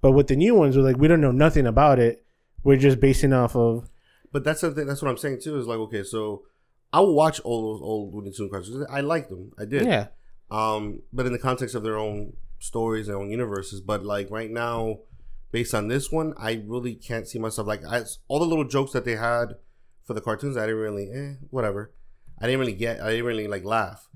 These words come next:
Speaker 1: Yeah.
Speaker 2: But, like, if you were to tell me, let's say the Muppet Baby, the Muppets were coming out,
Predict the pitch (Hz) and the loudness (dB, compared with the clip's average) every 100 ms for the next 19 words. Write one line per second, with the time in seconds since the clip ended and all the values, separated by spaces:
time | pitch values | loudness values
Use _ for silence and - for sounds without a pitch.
0 | - 151 117 113 117 117 107 113 127 135 | -10 -2 0 0 0 0 -2 -6 -4 -4
1 | 139 135 120 - 127 107 101 117 139 110 | -2 -4 -4 -2 -2 0 0 2 2 0
2 | 107 107 104 101 104 107 127 110 - 98 | -2 -4 -6 -6 -4 -2 -2 -2 -8 -10
3 | 95 104 101 98 98 | -8 -6 -6 -6 -8